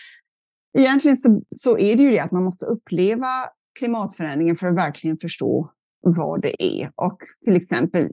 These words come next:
det är ju många runt världen som har gjort det. Och det hade ju egentligen i Sverige den sommaren som du sa, när det var så jättevarmt. Och jag menar, det var ju i juli och träden var ju redan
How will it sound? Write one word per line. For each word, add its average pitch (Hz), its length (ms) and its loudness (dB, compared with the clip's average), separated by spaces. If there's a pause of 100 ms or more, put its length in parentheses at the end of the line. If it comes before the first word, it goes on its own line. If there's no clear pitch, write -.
(140)
det 190 80 6
är 196 160 6
ju 190 80 6
många 180 380 4 (300)
runt 160 600 -6
världen 110 280 -4
som 170 140 -4
har 247 80 0
gjort 277 220 2
det. 170 120 -2
Och - 80 -4
det 208 60 -2
hade 247 280 2
ju 330 120 4
egentligen - 440 -6
i 196 100 -4
Sverige 156 320 -2
den 175 220 -2
sommaren 143 280 -6
som 156 140 -4
du - 120 -4
sa, - 300 -6 (100)
när 175 180 0
det 156 60 2
var - 220 -8
så 151 100 -2
jättevarmt. 156 840 -2
Och 185 200 -4 (380)
jag 196 120 -2
menar, 180 240 2
det 185 80 0
var 160 180 -2
ju 160 400 2
i 175 120 2
juli 190 720 4
och 180 140 -8
träden 165 420 -6
var 160 80 -4
ju 170 80 -2
redan 151 400 -4